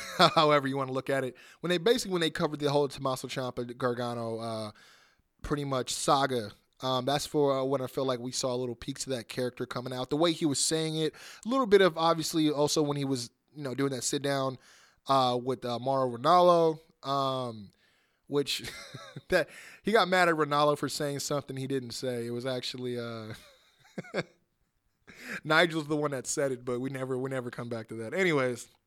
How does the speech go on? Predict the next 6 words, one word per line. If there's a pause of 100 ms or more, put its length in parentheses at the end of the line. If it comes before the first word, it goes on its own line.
(180)
um, (960)
we
do
get
a,
uh,